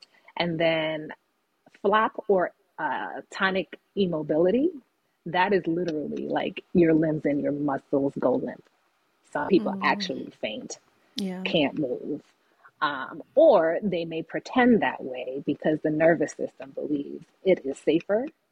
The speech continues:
Speaker 1: to do this. My predator, the perpetrator, will leave me alone, if they think I'm dead or if I'm
Speaker 2: Basic-,
Speaker 1: done
Speaker 2: yeah.
Speaker 1: than if I move right now, right? It also conserves energy. So when the predator does leave or the,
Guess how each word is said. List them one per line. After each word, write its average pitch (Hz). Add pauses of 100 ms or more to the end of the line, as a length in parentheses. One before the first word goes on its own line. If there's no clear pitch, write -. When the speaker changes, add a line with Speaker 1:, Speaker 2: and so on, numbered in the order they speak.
(120)
Speaker 1:
to 262
do 277
this. 156
My 143 (100)
predator, 175
the -
perpetrator, 170
will 147
leave 196
me 175
alone, 160 (380)
if 160
they 156 (220)
think -
I'm 185
dead 139
or 135
if -
I'm 160
Speaker 2:
Basic-, 175
Speaker 1:
done 240
Speaker 2:
yeah. 180 (180)
Speaker 1:
than 151
if 151
I 135
move 143
right -
now, 110 (720)
right? 127 (220)
It 170
also 175
conserves 151
energy. 214
So 151
when 151
the 147
predator 143
does 220
leave 143
or 147 (320)
the, 143